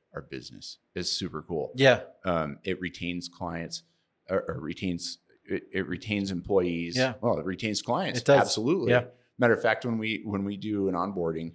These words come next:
Speaker 1: the first thing a client sees is our culture.
Speaker 2: Mm-hmm.
Speaker 1: They see our team, and then they see our culture.
Speaker 2: Very cool.
Speaker 1: Massive, I'm giving away the farm here, but
Speaker 2: Yeah.
Speaker 1: massively beneficial. It helps my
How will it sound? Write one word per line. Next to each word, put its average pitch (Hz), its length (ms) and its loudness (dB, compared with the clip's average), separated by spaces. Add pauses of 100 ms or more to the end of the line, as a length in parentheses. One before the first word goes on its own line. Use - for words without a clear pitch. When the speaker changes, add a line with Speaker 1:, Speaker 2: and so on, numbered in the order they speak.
(360)
Speaker 1:
the 92 60 -12
first - 340 -4
thing 101 180 -4
a 87 60 -2
client 85 340 -4
sees 80 240 -6
is 73 120 -12
our 73 100 -4 (100)
culture. - 460 -12
Speaker 2:
Mm-hmm. 127 180 -4 (280)
Speaker 1:
They 82 140 0
see 87 200 -2
our 80 80 0
team, 110 380 -6
and 82 80 -6
then 78 100 -10
they 78 100 -12
see 69 180 -10
our 65 160 -8
culture. - 420 -12 (180)
Speaker 2:
Very 123 380 2
cool. 104 280 -2
Speaker 1:
Massive, 82 400 -6
I'm 78 140 -12
giving 78 200 -10
away 71 120 -4
the - 80 -10
farm 95 320 -2
here, 71 140 -4
but - 180 -2 (180)
Speaker 2:
Yeah. 110 280 0
Speaker 1:
massively 95 720 0
beneficial. 80 640 -2
It 69 120 -4
helps 98 280 -2
my 87 260 -4